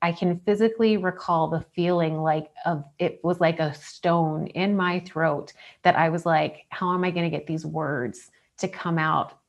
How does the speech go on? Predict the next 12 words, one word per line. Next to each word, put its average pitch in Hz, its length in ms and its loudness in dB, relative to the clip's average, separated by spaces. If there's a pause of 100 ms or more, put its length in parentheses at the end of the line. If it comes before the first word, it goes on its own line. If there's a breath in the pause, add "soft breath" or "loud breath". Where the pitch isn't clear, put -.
(200)
around 160 540 0
that?" 156 340 0
And, 160 340 2 (540 loud breath)
um, 156 400 -2 (140)
but 196 80 8
once 185 260 6
I 185 80 4
was 180 240 2
able 165 260 2
to 170 160 -4
do 147 280 -2
that, 196 440 2